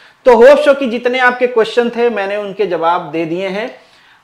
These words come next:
अगर आप हमारा course purchase करना चाहते हो और आपको लग रहा है कि भाई price ज़्यादा है, आप कम time के लिए purchase करना चाहते हो, तो आप comment box में लिखना, मुझे personal message करना। मुझे लगेगा कि कुछ लोग हैं या काफ़ी लोग हैं तो मैं एक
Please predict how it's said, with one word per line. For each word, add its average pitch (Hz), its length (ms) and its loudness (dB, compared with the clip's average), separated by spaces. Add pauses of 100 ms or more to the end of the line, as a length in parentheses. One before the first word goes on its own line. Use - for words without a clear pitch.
(120)
अगर 277 320 2
आप 247 440 0
हमारा 208 320 -2
course 214 260 -2
purchase 190 360 -6
करना 202 280 -8
चाहते 190 360 -4
हो 208 160 0
और 226 280 2
आपको 208 280 2
लग 190 160 0
रहा 190 140 2
है 202 100 -2
कि 226 80 -2
भाई 196 200 -2
price 175 380 0
ज़्यादा 165 300 0
है, 196 200 0
आप 196 220 -2
कम 233 180 0
time 214 220 0
के 214 80 -4
लिए 214 140 -2
purchase 202 360 -4
करना 196 260 -6
चाहते 185 340 -4
हो, 220 140 -2 (480)
तो 269 60 4
आप 285 140 0
comment 247 260 0
box 247 260 -2
में 220 60 -8
लिखना, 196 320 -6
मुझे 196 180 -6
personal 196 280 -10
message 190 320 -12
करना। 208 300 -4 (300)
मुझे 247 120 4
लगेगा 262 360 4
कि 240 140 -2
कुछ 233 240 -4
लोग 226 220 4
हैं 202 240 -6
या 196 100 -2
काफ़ी 185 300 -2
लोग 190 180 -6
हैं 226 140 -10
तो 214 140 -10
मैं 190 160 -10
एक 226 300 -6